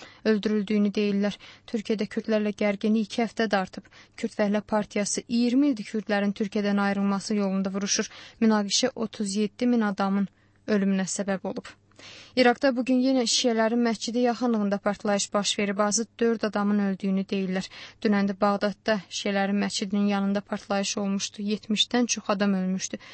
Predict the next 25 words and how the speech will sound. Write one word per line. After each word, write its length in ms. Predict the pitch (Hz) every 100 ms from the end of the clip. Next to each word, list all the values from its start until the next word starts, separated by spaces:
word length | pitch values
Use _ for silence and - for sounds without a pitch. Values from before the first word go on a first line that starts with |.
| - - -
Yüz 160 | 247
altmışa 420 | 247 - 214 -
qədər 340 | 233 208 202 196
yaralı 400 | 208 202 185 180
var. 180 | 196 - - - - 254
Hadisələrə 480 | 247 254 269 247
görə 300 | 247 240 226 220
məsuliyyəti 500 | 214 - 220 208 254
hələ 160 | 226 208
heç 240 | 196 233
kim 200 | - 220
boynuna 340 | 214 202 196 202
götürməyib. 580 | 214 - 247 214 175 - - - -
İraqın 360 | 262 262 254 269
Daxili 280 | 254 - 226
İşlər 240 | - 269
Nazirliyi 460 | 262 240 247 233 247
xəbərdarlıq 640 | - 226 226 208 220 233 240
eləyib 240 | 208 214 -
ki, 360 | - 254 254 -
kəşfiyyatın 560 | 233 - 226 - 262
məlumatına 480 | 240 220 214 208 247
görə 160 | 226 202
partlayışlar 600 | 208 - 214 202 240 220
artacaq. 440 | 208 208 - 190